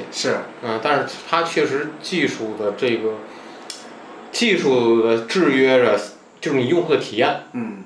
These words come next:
Speaker 2: 技术制约着这个用户的这个体验，这个确实感觉到还是非常明显的。
Speaker 1: 嗯。
Speaker 2: 呃，那么提到这个，就是特斯拉最近在国内风头特别火，
Speaker 1: 嗯。
Speaker 2: 不管是正面新闻还是负面新闻啊。
Speaker 1: 啊。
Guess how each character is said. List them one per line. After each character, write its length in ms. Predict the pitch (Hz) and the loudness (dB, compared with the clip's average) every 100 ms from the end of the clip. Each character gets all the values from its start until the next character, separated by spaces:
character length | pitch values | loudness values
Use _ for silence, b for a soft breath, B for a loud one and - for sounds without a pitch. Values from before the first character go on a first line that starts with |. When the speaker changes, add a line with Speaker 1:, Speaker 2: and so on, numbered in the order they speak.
| - | -6
Speaker 2:
技 140 | 147 | 0
术 120 | 127 | 0
制 180 | 117 123 | 2 2
约 100 | 120 | 2
着 60 | 110 | 2
这 160 | 113 | 0
个 80 | 107 | 0
用 120 | 110 | -4
户 140 | 104 110 | -6 -6
的 80 | |
这 120 | 107 107 | -6 -6
个 100 | 107 | -8
体 180 | - | -8
验， 180 | 113 113 | -8 -8
这 140 | 113 131 | 0 2
个 80 | 110 | 2
确 220 | - 120 | 2 2
实 160 | 117 | 2
感 200 | 120 95 | 2 0
觉 120 | 101 110 | 0 0
到 120 | 113 | 2
还 80 | 117 | 2
是 60 | |
非 100 | 120 | 0
常 160 | 117 120 | -2 -2
明 180 | 110 131 | -4 -4
显 160 | 143 | -6
的。 60 | - 110 - | -10 -14 -10
Speaker 1:
嗯。 200 | 113 101 98 98 B B B | -10 -10 -12 -16 B B B
Speaker 2:
呃， 220 | 139 127 | 2 2
那 160 | 165 202 | 4 4
么 680 | 151 120 117 117 117 - - | 6 4 4 2 -2 -8 -10
提 160 | - 185 | 0 4
到 400 | 180 139 127 120 | 4 6 4 4
这 120 | 226 175 | 2 2
个， 120 | 110 | 2
就 120 | 127 | 2
是 160 | 117 113 - | -2 -4 -8
特 220 | - - 196 | -8 0 2
斯 80 | |
拉 380 | 208 220 233 - - - - - _ | 6 6 4 2 -6 -16 -20 -20 _
最 180 | - 147 | 2 4
近 360 | 143 131 120 113 - - | 4 4 4 0 -6 -4
在 480 | 143 127 120 113 110 | 4 4 6 4 0
国 240 | - 131 | 2 2
内 220 | 170 143 | 4 4
风 220 | 123 175 170 | 2 -2 0
头 400 | 156 170 - - - | 4 4 2 -6 -14
特 120 | - | 0
别 100 | 156 | 2
火， 380 | 123 - - - - | 2 0 -8 -10 -4
Speaker 1:
嗯。 100 | - | 2
Speaker 2:
不 60 | 208 | 4
管 160 | 143 | 4
是 100 | 156 | 2
正 160 | 277 226 | 2 4
面 160 | 151 123 | 4 4
新 160 | 131 | 4
闻 80 | 127 | 4
还 120 | 131 | 4
是 60 | 147 | 4
负 140 | - 196 | 2 2
面 200 | 160 117 | 2 2
新 160 | 120 | 2
闻 160 | 113 110 | 2 4
啊。 60 | |
Speaker 1:
啊。 380 | 127 147 123 - | 6 6 6 2